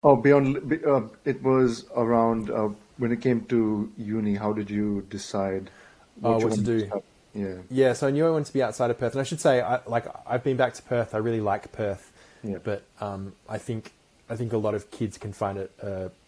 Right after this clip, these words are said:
Speaker 2: challenging place to grow up because you are so far away from everything.
Speaker 1: Mm.
Speaker 2: Um, and it's easy to feel like you need to have more, which, you know, maybe isn't the best feeling, but that's something else we can unpack later.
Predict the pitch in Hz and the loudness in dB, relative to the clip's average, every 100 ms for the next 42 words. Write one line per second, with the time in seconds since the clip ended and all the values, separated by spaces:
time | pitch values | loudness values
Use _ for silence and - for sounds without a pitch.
0 | - 127 117 104 98 101 - 101 98 95 | -8 -2 -2 -4 -6 -8 -8 -4 -2 -4
1 | - 101 95 98 95 - 101 90 - 92 | -6 -12 -8 -4 -4 -6 -8 -8 -4 -2
2 | 87 92 92 - 104 107 113 139 180 - | -2 -6 -10 -10 -10 -8 -6 -8 -8 -14
3 | - - - 101 90 - 98 92 87 85 | -20 -20 -14 -14 -12 -10 -8 -8 -10 -12
4 | _ _ _ _ - 95 90 90 - 113 | _ _ _ _ -14 -12 -12 -14 -14 -14
5 | - 117 104 101 90 98 98 92 - 101 | -8 -6 -6 -6 -8 -8 -6 -6 -10 -12
6 | 95 92 82 95 101 95 101 156 175 - | -10 -12 -12 -10 -10 -8 -6 -6 -8 -10
7 | - - - _ - 95 92 101 101 98 | -12 -14 -20 _ -14 -12 -10 -10 -8 -10
8 | 92 90 - 110 101 - - - 107 131 | -10 -14 -16 -14 -14 -14 -16 -10 -8 -6
9 | 135 107 110 95 - 104 92 95 - 95 | -8 -10 -12 -12 -12 -10 -10 -12 -12 -14
10 | 95 98 95 - 107 147 | -12 -12 -12 -8 -4 -2